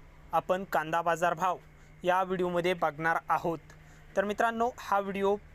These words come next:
पूर्णपणे बघा, कुठेही स्किप, अ, न करता, आणि चॅनलला नवीन असाल तर चॅनलला आत्ता सबस्क्राईब करा नवीन व्हिडिओच्या अपडेटसाठी. चला तर बघूया आजचा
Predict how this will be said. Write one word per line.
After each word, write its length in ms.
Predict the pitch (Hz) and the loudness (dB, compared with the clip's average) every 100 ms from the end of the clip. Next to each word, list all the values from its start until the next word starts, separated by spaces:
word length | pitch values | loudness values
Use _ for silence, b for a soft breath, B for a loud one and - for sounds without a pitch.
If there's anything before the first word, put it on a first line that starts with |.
| - - - - - - - - - | -20 -20 -20 -20 -20 -20 -20 -18 -2
पूर्णपणे 480 | 208 214 226 220 | -2 0 0 0
बघा, 320 | 202 180 180 180 - - - | 0 0 0 -4 -8 -18 -14
कुठेही 380 | 170 190 202 | -4 -2 0
स्किप, 520 | 185 - - 185 - 190 | -4 -8 -10 -12 0 4
अ, 240 | 185 196 - - | 4 2 -6 -4
न 100 | 175 | -4
करता, 340 | - 165 - | -2 -2 -2
आणि 300 | 196 175 175 175 | -2 -2 -6 -4
चॅनलला 380 | 180 180 175 175 | -2 0 0 0
नवीन 340 | 175 175 214 | 0 0 0
असाल 300 | 202 - 208 147 - B B B B - | 0 0 0 -2 -14 B B B B 0
तर 220 | 185 190 | 2 2
चॅनलला 520 | 185 190 180 180 185 196 | 0 0 0 2 0 0
आत्ता 300 | 175 - 185 | -4 -2 -2
सबस्क्राईब 520 | 175 180 - - 185 | 0 -2 -2 0 0
करा 360 | 190 214 196 220 | 0 0 2 2
नवीन 340 | 202 190 196 | 0 -2 -2
व्हिडिओच्या 460 | 185 175 165 156 170 - | -2 -2 -2 0 -2 -2
अपडेटसाठी. 680 | 180 156 175 165 170 143 131 - B B B - | -8 -4 -4 -2 -4 -6 -10 -20 B B B -2
चला 140 | 185 | 0
तर 140 | 196 208 | 2 0
बघूया 340 | 202 208 220 - | 0 2 0 0
आजचा 400 | 170 - - 151 | -4 -2 -2 -2